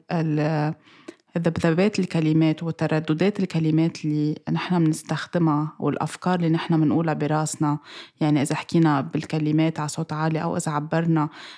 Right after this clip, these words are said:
بقلبنا أو حكينا، آه، أفكارنا اللي بتجول براسنا في إلها ترددات. وبفعل قانون الجذب، مجرد ما نحن نكون عم نتوقع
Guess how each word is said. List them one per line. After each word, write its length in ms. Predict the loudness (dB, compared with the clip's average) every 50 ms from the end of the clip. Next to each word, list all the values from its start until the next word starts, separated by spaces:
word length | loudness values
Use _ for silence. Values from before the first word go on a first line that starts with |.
| -10 _
بقلبنا 640 | -2 -2 0 0 0 0 0 2 2 2 2 2 2
أو 140 | 0 0 -2
حكينا، 500 | -4 -8 -4 0 2 2 4 2 2 -2 -4 -10 -18 -20 -20 -20 -20 -20 -20 -20 _ _ _ _ _ _
آه، 100 | -10 -6 -6
أفكارنا 400 | -6 -6 -2 0 2 4 4 4
اللي 120 | 4 2 2
بتجول 320 | -2 -2 -2 -2 -2 0
براسنا 720 | 0 0 0 2 2 0 0 -2 -2 0 0 2 2 0 -2 -4 -12 -20
في 260 | -18 -4 0 0 2 2
إلها 120 | 0 0
ترددات. 760 | 0 -2 -2 -2 -2 -2 -2 -4 -4 -2 -2 -4 -4 -6 -10 -14 -16 -20 -20 _ _ _ _ _
وبفعل 440 | -2 -2 0 0 0 2 2 2 2
قانون 360 | 2 0 2 2 4 4 4
الجذب، 520 | 2 2 0 0 -2 -2 -2 -2 -2 -2 -4 -6 -10 -20 -20 _ _ _ _ _
مجرد 420 | 0 0 2 2 2 2 2 2 2
ما 100 | 2 0
نحن 240 | 0 0 0 -2 -2
نكون 240 | 0 0 0 2
عم 220 | 2 4 4 2 2
نتوقع 580 | 0 -2 -2 -4 -4 -4 -2 -4 -2 -2 -4